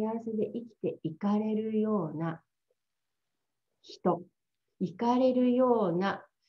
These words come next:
なんだろうか、お手伝いとかな、なんかそういうのものなのかな。それができていくのが夢ですね。で、その幸せを掴んで、よし、幸せ、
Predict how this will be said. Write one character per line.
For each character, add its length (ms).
な 120
ん 80
だ 80
ろ 100
う 20
か、 240
お 60
手 140
伝 280
い 80
と 80
か 160
な、 260
な 140
ん 20
か 100
そ 140
う 40
い 20
う 40
の 80
も 120
の 120
な 120
の 80
か 100
な。 180
そ 180
れ 140
が 140
で 160
き 120
て 140
い 80
く 100
の 120
が 80
夢 440
で 160
す 140
ね。 200
で、 180
そ 220
の 320
幸 480
せ 160
を 180
掴 140
ん 80
で、 80
よ 160
し、 320
幸 260
せ、 260